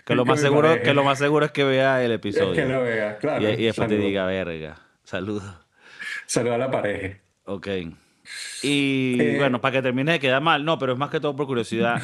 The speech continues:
Speaker 1: ¿No usas anillo por, por algo, por, porque lo, por ser cocinero?
Speaker 2: Coño, no,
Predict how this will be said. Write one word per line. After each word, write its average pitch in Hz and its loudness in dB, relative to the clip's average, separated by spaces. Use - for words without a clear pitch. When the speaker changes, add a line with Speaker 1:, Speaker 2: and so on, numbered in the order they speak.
Speaker 1:
¿No 120 -2
usas 147 -2
anillo 139 -2
por, 160 0
por 135 -2
algo, 131 0
por, 117 -4
porque 113 -4
lo, 110 -2
por 98 -10
ser 110 -6
cocinero? 131 -6
Speaker 2:
Coño, 190 0
no, 143 -2